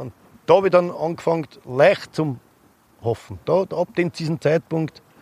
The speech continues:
ich weiß, wir haben noch schwierige Partien spielen. Die Klagenfurt-Partie, die war eine, so eine, so eine Nervenpartie zu Hause. Auch erst in der einundneunzigsten oder was ist Siegestor gemacht. Äh, das waren, waren so Partien, aber da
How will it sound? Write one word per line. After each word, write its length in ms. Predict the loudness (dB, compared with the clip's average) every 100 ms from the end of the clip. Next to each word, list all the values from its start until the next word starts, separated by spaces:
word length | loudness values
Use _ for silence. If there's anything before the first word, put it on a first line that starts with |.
| _ -20 _ -2
ich 60 | 2
weiß, 280 | 2 2
wir 100 | 0
haben 100 | 0
noch 80 | 0
schwierige 440 | -4 -2 -2 -2 -6
Partien 360 | -6 -6 -10
spielen. 260 | -8 -8 -8 -10 -20 -10 -8
Die 80 |
Klagenfurt-Partie, 880 | 2 2 2 0 -4 0 -2 -2 -4
die 120 | -2
war 180 | -2 0
eine, 440 | 0 2 0 -2 -10
so 240 | 0 2
eine, 320 | 4 0 -4 -10 _ _ _ _ _ _ _ -12 -4
so 140 | 0
eine 120 | 2
Nervenpartie 760 | 2 4 4 4 0 0 0 -2
zu 160 | 2 4
Hause. 360 | 4 2 2
Auch 120 | 2
erst 180 | 2 0
in 80 | -2
der 120 | -2 -4 _ _ _
einundneunzigsten 720 | 0 2 2 0 -4 -6 -4
oder 160 | -4 -2
was 140 | -4
ist 260 | -6 -10 -10
Siegestor 480 | -6 -4 -2 -2
gemacht. 420 | 0 -4 -4 -10 -18 -18 -18 -20 -6
Äh, 260 | -4 -4
das 80 | -4
waren, 320 | -4 -4 0
waren 160 | 0 0
so 100 | 0
Partien, 400 | -2 -2 -2 4
aber 240 | 4 4 0 _ _ _ _ _ _ _ _ _ _ _ _ _ _ _ _
da 260 | 4 4